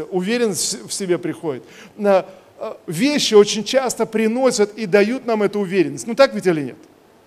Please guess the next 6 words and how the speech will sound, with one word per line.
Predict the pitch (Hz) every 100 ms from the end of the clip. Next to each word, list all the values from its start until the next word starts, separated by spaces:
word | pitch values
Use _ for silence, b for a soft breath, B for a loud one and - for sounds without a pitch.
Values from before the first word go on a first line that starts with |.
| _
Но, | 175 196 160 -
э, | 180 180 147 B B
но | 190 196
давайте | 214 220 208 175
так, | 208 190
если, | 180 175 180